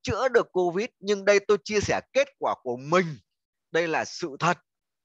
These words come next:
Bởi vì khi tôi đang đi trên đường ra Bắc một mình, tôi lái chiếc xe ra Bắc thì tôi chả biết là vào cái bệnh viện nào được cả. Tôi lập tức tôi áp dụng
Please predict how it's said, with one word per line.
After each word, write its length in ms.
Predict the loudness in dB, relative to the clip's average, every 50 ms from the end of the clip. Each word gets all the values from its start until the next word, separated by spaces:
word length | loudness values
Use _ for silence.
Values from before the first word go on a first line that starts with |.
| _ _ _ _ _ _ _ _ _ _ _ _ _ _
Bởi 180 | -2 -2 -2
vì 160 | 0 -2 -4
khi 160 | -4 -4 -6 0
tôi 160 | 2 4 4
đang 160 | 4 2 0
đi 120 | -4 -6
trên 180 | -4 -4 -4 0
đường 240 | 0 0 0 0 0
ra 140 | 0 0 0
Bắc 240 | 0 -2 -4 -6
một 100 | -10 -12
mình, 240 | -8 -8 -8 -6 -4
tôi 120 | -2 0 2
lái 160 | 2 2 0
chiếc 120 | -2 -2
xe 140 | -2 0 0
ra 140 | 2 2 2
Bắc 160 | 2 2 0 -2 -6
thì 60 | -10 -8
tôi 100 | -8 -6 -4
chả 180 | -4 -4 -4
biết 200 | -4 -4 -6 -4
là 180 | -2 -2 -2 -2 -6 _ _ _ _ _ _ -4
vào 200 | 0 0 0 0 -2 -2
cái 100 | -4 -4 -4 -4 -6 -10 -10 _ -4
bệnh 160 | -4 -4 -4 -4
viện 200 | -6 -6 -6 -6
nào 220 | -6 -6 -6 -4 -2
được 200 | -2 -2 -2 -2
cả. 200 | -6 -8 -8 -12 _ _ _ _ _ _ _ _ _ _ _ _ _ _ _ _ -20 -20 _ -4
Tôi 120 | -2 0
lập 140 | 0 0 0 _
tức 120 | -6 -6 -6 _
tôi 120 | -2 0
áp 160 | 0 0 -2 -4
dụng 160 | -10 -14